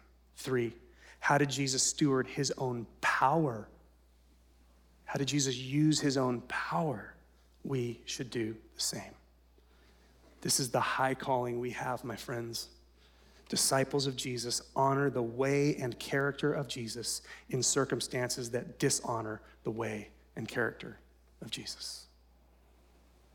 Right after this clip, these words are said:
Like I mentioned before, Jesus, on the night he was betrayed, kneeled down and he washed his disciples' feet. And then after that,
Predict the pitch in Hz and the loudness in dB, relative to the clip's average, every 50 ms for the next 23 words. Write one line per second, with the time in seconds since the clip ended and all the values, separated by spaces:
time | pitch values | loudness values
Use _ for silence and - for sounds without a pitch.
0 | - - - - - - - - - - - - - - - - - - 139 - | -20 -20 -20 -20 -20 -20 -20 -20 -20 -20 -20 -20 -20 -20 -20 -14 -10 -6 0 2
1 | 139 131 131 139 131 - 139 131 120 120 - - 139 135 123 110 135 143 147 127 | 2 4 4 2 2 0 -2 -4 -4 -6 -2 0 2 2 2 2 0 0 0 0
2 | 123 139 - - - - - - - - _ _ _ _ _ - - - - - | -2 -2 -4 -4 -6 -6 -10 -14 -20 -20 _ _ _ _ _ -14 -14 -14 -14 -18
3 | - - - - - _ _ _ _ _ _ _ _ - - - _ - - _ | -20 -20 -20 -20 -20 _ _ _ _ _ _ _ _ -20 -20 -20 _ -20 -20 _
4 | - - - 123 117 120 127 139 160 - 165 156 143 131 110 135 127 - - 156 | -10 -6 -4 -2 0 2 2 2 2 4 4 4 4 2 0 -2 -4 -2 2 2
5 | 139 127 120 120 120 - - - - - - - - 156 127 135 143 156 160 151 | 2 2 2 0 -4 -8 -12 -18 -20 -20 -16 -10 -6 -2 2 6 6 6 6 6
6 | 143 156 139 131 117 120 123 131 - - - - - - - - - - - _ | 6 4 4 4 4 2 0 -2 -6 -14 -20 -20 -20 -20 -20 -20 -20 -20 -20 _
7 | - - - 135 123 120 127 127 131 131 - 147 127 - 135 - - 135 123 - | -10 -4 0 0 2 4 6 4 4 4 2 -2 -2 0 0 0 2 2 0 0
8 | - 123 - - - - 127 120 131 - - 123 123 131 127 127 131 131 131 - | -2 -4 -4 -4 -4 -4 -4 -6 -6 -8 -8 -4 -2 0 2 2 2 2 2 0
9 | 131 120 120 117 127 147 - | -2 0 0 -2 -2 -4 -8